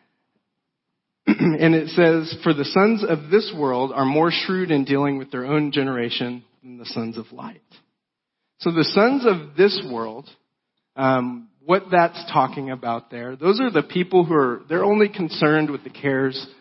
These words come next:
of this world, what they can see tangibly here on earth. So the money, possessions, cars, houses, wh-, whatever it may be, that's what they're concerned about. That's the sons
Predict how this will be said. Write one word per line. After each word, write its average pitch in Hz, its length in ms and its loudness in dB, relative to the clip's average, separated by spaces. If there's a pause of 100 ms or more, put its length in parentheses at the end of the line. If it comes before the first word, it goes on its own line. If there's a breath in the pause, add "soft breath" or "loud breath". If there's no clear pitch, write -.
(240 soft breath)
of 123 160 -8
this 123 260 -8
world, 110 340 -12 (520 soft breath)
what 185 200 2
they 196 100 6
can 185 160 0
see 170 260 -4
tangibly 123 800 -4 (200)
here 147 200 0
on 135 200 0
earth. 113 260 -10 (140)
So 127 340 -2
the 131 360 -10 (100)
money, 143 720 0
possessions, 143 640 -4 (440 soft breath)
cars, 160 320 2
houses, 156 560 0
wh-, 143 220 -4
whatever 175 360 4
it 160 60 0
may 143 160 2
be, 160 240 0
that's - 280 -4
what 190 120 -2
they're 165 140 -6
concerned 135 480 -8
about. 107 240 -10
That's 165 260 0
the 170 80 -4
sons 135 560 -2